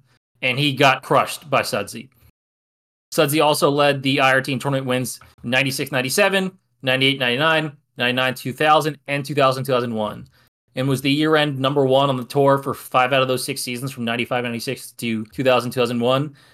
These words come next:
The only time he wasn't was a year where he had a separated shoulder and couldn't play for half of the season.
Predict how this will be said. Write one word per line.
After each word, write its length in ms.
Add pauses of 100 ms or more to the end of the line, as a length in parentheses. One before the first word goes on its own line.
The 120
only 240
time 180
he 100
wasn't 480 (360)
was 160
a 40
year 260
where 180
he 120
had 140
a 60
separated 480
shoulder 400
and 160
couldn't 400 (240)
play 340
for 440 (260)
half 320
of 220
the 100
season. 500